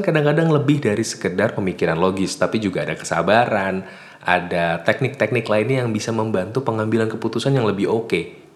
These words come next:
Jadi saran gue, kasih badan lo, kasih otak lo, kasih hati lo,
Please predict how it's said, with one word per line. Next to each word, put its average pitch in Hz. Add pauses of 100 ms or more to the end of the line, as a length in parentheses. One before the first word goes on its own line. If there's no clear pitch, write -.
(140)
Jadi 139
saran 147
gue, 95
kasih 160
badan 98
lo, -
kasih -
otak 104
lo, 78
kasih 156
hati 131
lo, 101